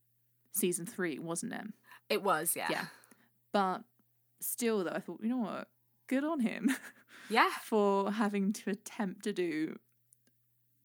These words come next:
Speaker 1: all of that.
Speaker 2: Yeah.
Speaker 1: Really. I mean, with nothing to act against, I, I imagine they didn't really, they, it, it depends. If they did it in kind of a studio setting, at least they could maybe have someone standing off screen.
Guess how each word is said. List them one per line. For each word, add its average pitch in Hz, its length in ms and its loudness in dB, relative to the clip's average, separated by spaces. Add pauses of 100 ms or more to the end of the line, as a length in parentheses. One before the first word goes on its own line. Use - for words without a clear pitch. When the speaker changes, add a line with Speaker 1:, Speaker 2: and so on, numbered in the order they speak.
(120)
Speaker 1:
all 190 280 0
of 123 140 -6
that. 160 340 -6 (460)
Speaker 2:
Yeah. 175 300 0
Speaker 1:
Really. 160 480 -2 (720)
I - 40 -4
mean, 202 140 2
with 196 120 4
nothing 214 500 4
to - 140 -2
act 208 220 -6
against, 185 520 -2
I, 185 120 2
I 185 180 0
imagine 180 500 0 (800)
they 190 140 4
didn't 180 300 0
really, 180 440 -2 (180)
they, 277 160 -4 (220)
it, 294 100 2
it - 140 0
depends. 262 240 4
If 214 100 2
they 233 80 4
did 269 140 2
it 311 100 0
in 247 100 2
kind 233 220 0
of 208 80 -2
a 208 40 -2
studio 196 400 0
setting, 180 460 -6
at 185 60 -4
least 196 180 0
they 190 60 -2
could 196 160 -8
maybe 190 320 2
have 185 180 -6
someone 180 240 -2
standing 185 440 0
off 190 100 -4
screen. 220 400 -2